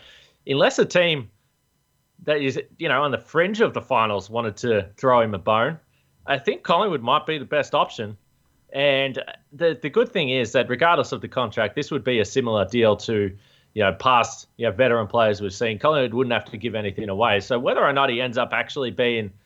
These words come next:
a guy that impacts the team, I'm not sure. But you wouldn't think they'd have to give anything up to try.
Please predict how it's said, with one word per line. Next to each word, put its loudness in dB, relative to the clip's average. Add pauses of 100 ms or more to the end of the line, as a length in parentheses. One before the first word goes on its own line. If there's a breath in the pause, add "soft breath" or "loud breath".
(300)
a -4
guy 2
that 0
impacts -6
the -10
team, -6
I'm -4
not -2
sure. 2 (340 soft breath)
But -2
you 2
wouldn't 2
think -2
they'd 4
have 2
to -6
give -2
anything -4
up -2
to -10
try. -2